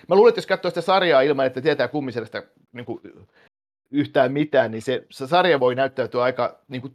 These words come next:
semmosena tylsänä, että kyllähän se, että jos, jos on kattonut Kummiselän, niin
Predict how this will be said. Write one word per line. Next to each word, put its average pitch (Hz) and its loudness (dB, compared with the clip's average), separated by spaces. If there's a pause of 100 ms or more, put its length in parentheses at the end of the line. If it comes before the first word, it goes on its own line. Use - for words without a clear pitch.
(800)
semmosena 123 -4
tylsänä, 131 -2
että - -14 (260)
kyllähän 170 4
se, 156 0
että 147 -4
jos, - -6
jos 135 -6
on 143 -4
kattonut 147 -4
Kummiselän, 110 -6
niin 107 -10